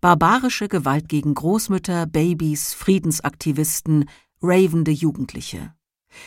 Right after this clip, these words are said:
Gefilmt von Bodycams und begleitet von triumphierenden Kommentaren. Man hatte es eindeutig mit einem Pogrom zu tun.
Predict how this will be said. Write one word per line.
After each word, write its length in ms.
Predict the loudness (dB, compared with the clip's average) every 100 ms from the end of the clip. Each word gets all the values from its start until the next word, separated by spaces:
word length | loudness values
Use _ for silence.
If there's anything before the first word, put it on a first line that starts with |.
| -4
Gefilmt 460 | -2 2 4 4 2
von 260 | 0 0
Bodycams 720 | 2 2 0 -2 -2 -2 -2
und 180 | 0 0
begleitet 640 | 0 -2 0 -2 -2 -6 -4
von 240 | -4 -4
triumphierenden 880 | -2 -2 -2 -2 -4 0 0 0 -2
Kommentaren. 840 | -2 -2 -2 -4 -8 -8 -10 -12 -16 _ _ _ _ -20 -20 _ -2
Man 260 | 2 2 0
hatte 220 | -2 -4
es 260 | -6 -6
eindeutig 640 | -2 0 0 0 -2 -6 -4
mit 180 | -6 -4
einem 300 | -2 -2 -4
Pogrom 540 | -6 -6 -6 -6 -6
zu 180 | -10 -12
tun. 420 | -12 -14 -14